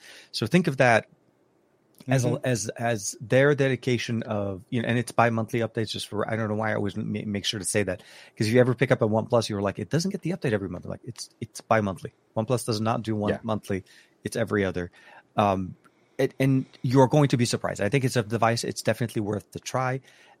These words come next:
Speaker 1: and I hope that you get a chance to check it out, and if not, um,
Speaker 2: In,
Speaker 1: you know,
Speaker 2: in
Speaker 1: find
Speaker 2: the grand
Speaker 1: a
Speaker 2: scheme
Speaker 1: friend
Speaker 2: of
Speaker 1: that
Speaker 2: things, where I've really enjoyed OnePlus devices, and last year,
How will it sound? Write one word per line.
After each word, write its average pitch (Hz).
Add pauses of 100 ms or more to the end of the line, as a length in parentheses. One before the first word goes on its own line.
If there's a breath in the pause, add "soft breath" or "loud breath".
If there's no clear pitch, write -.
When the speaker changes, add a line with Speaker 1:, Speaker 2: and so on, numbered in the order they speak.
(100)
Speaker 1:
and 107
I 101
hope 127 (100)
that -
you 110
get 107
a 104
chance 101
to 92
check -
it 101
out, 98
and 98
if -
not, 90 (120)
um, 87
Speaker 2:
In, 170
Speaker 1:
you -
know, -
Speaker 2:
in -
Speaker 1:
find 113
Speaker 2:
the -
grand 135
Speaker 1:
a 131
Speaker 2:
scheme 117
Speaker 1:
friend 104
Speaker 2:
of 95
Speaker 1:
that 101
Speaker 2:
things, 95
where 90 (260)
I've 107
really 110
enjoyed 92
OnePlus 87
devices, 78 (100)
and 82
last 98
year, 69